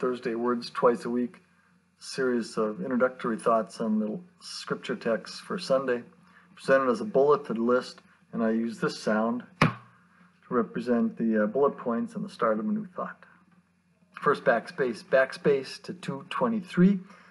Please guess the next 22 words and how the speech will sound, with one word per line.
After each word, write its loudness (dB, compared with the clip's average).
It -4
was -2
the -14
birthday 2
of -2
George 0
Friedrich -2
Handel 0
of 2
the 0
Messiah 2
fame. 2
With -16
due -8
respect -4
to 0
all 4
productions -4
past, -4
present, 0
and -4
future, 0